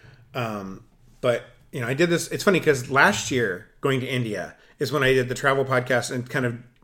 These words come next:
logged my day-by-day travel of how my symptoms were and how things were going.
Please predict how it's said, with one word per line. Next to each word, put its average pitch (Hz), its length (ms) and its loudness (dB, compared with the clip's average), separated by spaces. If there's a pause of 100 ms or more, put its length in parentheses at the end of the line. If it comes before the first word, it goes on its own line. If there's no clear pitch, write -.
(140)
logged 131 400 2
my 120 140 -2
day-by-day 120 580 2
travel 131 520 2
of 110 100 -6 (340)
how 131 160 -2
my 127 280 0 (180)
symptoms 127 480 -4
were 120 280 0
and 117 100 -2
how 117 100 -4
things 123 200 -4
were 123 100 -4
going. 120 540 -2